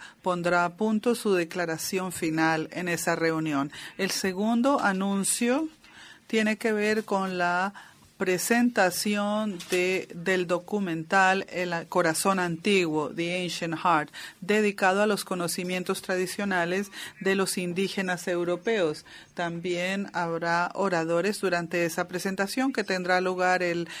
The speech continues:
miércoles veintiocho de abril, o sea, hoy, a la una y media, de una y media a dos y me-, a dos cuarenta y cinco de la tarde, en el Centro Ecuménico de Naciones Unidas, siete siete siete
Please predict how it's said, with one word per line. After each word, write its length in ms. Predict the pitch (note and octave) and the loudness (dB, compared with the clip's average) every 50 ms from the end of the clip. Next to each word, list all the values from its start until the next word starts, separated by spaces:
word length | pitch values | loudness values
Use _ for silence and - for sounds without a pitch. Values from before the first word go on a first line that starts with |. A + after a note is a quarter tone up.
| - - _ | -16 -14 _
miércoles 680 | - F3+ F#3 G3 G#3+ A#3 A#3+ A#3+ - B3+ A#3+ A#3+ A3+ G3+ | -6 -2 0 2 4 4 2 2 2 2 2 2 2 0
veintiocho 500 | G3 F3 E3 D#3 - E3+ D#3 D#3 - F3+ | 0 -2 -2 -2 -2 -4 -4 -2 -2 0
de 80 | F3 | 0
abril, 240 | E3+ F3 G#3+ A#3+ A3 | 2 2 2 4 4
o 60 | F3+ | 4
sea, 320 | - - - E3 D#3 D3 D3+ | 2 2 2 2 2 2 2
hoy, 320 | D3+ D#3+ F3+ G#3+ C4+ - - | 2 4 4 4 2 2 2
a 120 | E3+ E3 | 2 2
la 180 | D#3+ D#3+ D#3 D#3 | 2 2 0 0
una 440 | D#3 E3 E3+ F3+ F#3+ F#3 F3+ F3 | 0 0 -2 -2 0 0 0 0
y 60 | F3 F3 | 0 -2
media, 400 | F3+ F#3+ F3+ E3+ E3 E3 D#3+ D#3+ | 0 2 2 2 2 2 2 2
de 140 | E3+ F3+ | 0 0
una 240 | G3+ A#3+ D4 C#4 B3+ | 0 0 0 0 0
y 40 | A#3 | 0
media 560 | A3 A3+ A3+ A3+ A3+ A#3 A#3 A#3 A3+ - - | 0 0 0 0 0 0 0 0 -2 -2 -4
a 60 | F#3+ | -4
dos 280 | F#3 G3+ G#3 G3+ - - | -4 -4 -4 -4 -6 -8
y 60 | F#3+ | -8
me-, 460 | F#3 F3+ F3+ F#3 F#3 F#3 F3+ F3+ - | -8 -10 -10 -10 -8 -8 -8 -6 -4
a 80 | - F#3 | -2 -2
dos 220 | F#3 G3 G3+ - | -2 -2 -2 -2
cuarenta 340 | - G#3+ G3 F#3 F3 - E3 | 0 0 0 0 0 0 -2
y 60 | E3 | -2
cinco 340 | D#3+ - G#3 F#3+ F#3 F#3 F3+ | -2 -2 -4 -2 0 0 2
de 80 | G3+ A#3 | 2 4
la 140 | A#3+ G3 F3 | 2 2 2
tarde, 360 | - F#3 F3 F3 F3 F3+ F3+ - - - - - | 2 2 2 2 2 -2 -4 -6 -10 -12 -8 -2
en 160 | - A#3+ A3+ G#3+ | 0 2 4 4
el 160 | G3 F3+ F3 | 4 4 2
Centro 520 | - - G3+ F#3+ F#3 E3+ - F#3 F#3 F#3 F3+ | 2 2 2 2 2 0 0 2 2 4 2
Ecuménico 560 | F3 F3+ - F#3 F3+ F3+ F3+ F3+ F3 - F#3+ | 2 0 -2 -2 -2 -2 -2 -2 0 2 4
de 100 | F3+ E3+ | 4 4
Naciones 480 | E3 D#3 D#3+ - - E3 E3 E3 D#3+ - | 4 2 0 0 -4 -4 -4 -6 -6 -6
Unidas, 340 | F3+ G3 G#3 G3+ F3 E3 E3 | -4 -2 0 2 0 0 0
siete 360 | - G3+ F#3+ F#3 F#3 F#3+ F#3+ | 0 -2 -2 0 0 -2 -2
siete 480 | F#3+ - G#3 F#3+ F3+ - F3+ E3 E3 | -2 0 0 0 0 0 0 0 0
siete 520 | D#3+ - G#3 G3+ G3+ G3+ G3+ - A#3 B3+ | -2 -2 0 2 2 2 2 2 0 0